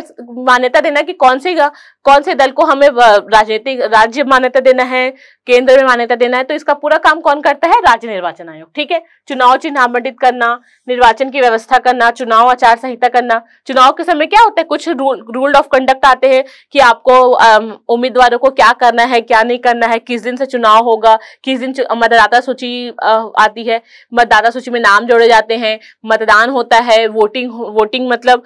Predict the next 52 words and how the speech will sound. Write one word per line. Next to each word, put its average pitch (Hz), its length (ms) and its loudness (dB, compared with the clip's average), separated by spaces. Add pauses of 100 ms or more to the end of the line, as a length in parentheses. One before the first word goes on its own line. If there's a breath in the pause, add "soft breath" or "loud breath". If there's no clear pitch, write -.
(220 soft breath)
उसके 240 240 -8
बाद 233 180 0
फिर, 220 280 -10
अ, 214 120 -2
ग-, 208 260 -4
गणना 220 280 0
की 240 160 -8
जाती 226 320 0
है, 226 120 0
फिर 208 160 -10
घोषणा 226 360 -6
की 254 180 -4
जाती 233 200 -2
है - 20 -6
कौन 233 260 0
जीता 233 200 -2
है, 233 60 2
कौन 226 200 -2
हारा 220 180 2
है। 226 60 -4 (240 loud breath)
तो 320 60 -8
ये 339 180 -4
सब 370 220 2
कार्य 381 320 0
किनका 370 300 -4
होता 359 220 0
है, 160 120 -8
चुनाव 233 260 -2
आयुक्त 156 200 -6 (140)
ठीक 294 160 -10
है, 339 140 0 (300 soft breath)
सांसदों 262 420 0
और 277 80 2
विधायकों 247 440 -2
की 262 120 -4
अयोग्यता 233 420 -2
के 247 180 -6
संबंध 240 320 -6
में 240 180 -10 (260 soft breath)
राष्ट्रपति 240 440 -4
और 240 60 0
राज्यपाल 226 380 0
को 226 120 -10
परामर्श 220 340 -2
देना। 214 260 -6 (400 soft breath)
अगर 247 200 2
कोई 277 160 0
ऐसा 240 260 2
है 269 180 2
सांसद 240 440 0
या 269 100 0
विधायक 220 560 0